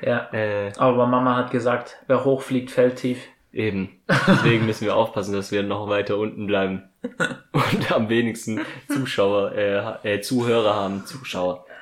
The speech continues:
Speaker 1: Sagt man immer so leicht, oder Zuschauer, so, aber Zuhörer, ich glaub, das,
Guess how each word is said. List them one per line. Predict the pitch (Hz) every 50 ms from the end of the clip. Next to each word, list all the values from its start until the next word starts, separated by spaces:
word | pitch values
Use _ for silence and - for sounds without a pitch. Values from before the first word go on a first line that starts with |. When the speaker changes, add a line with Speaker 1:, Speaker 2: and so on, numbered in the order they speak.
| - - - - - - - _ _ _ _ _ _ _ _ _
Speaker 1:
Sagt | _ - - 135 127 143 -
man | 156 143 127
immer | 123 123 117
so | 120 123
leicht, | 113 113 127 160 180 - - - -
oder | - 123 120 120 117 -
Zuschauer, | - - - 131 123 - - - 123 139 165 175 160 131
so, | - 120 117 120
aber | 123 - - - 113 120 120 120
Zuhörer, | 117 - - 127 113 107 110 113 123 143 151 156 135 -
ich | - -
glaub, | - 117 - -
das, | - 117 113 - - - - - _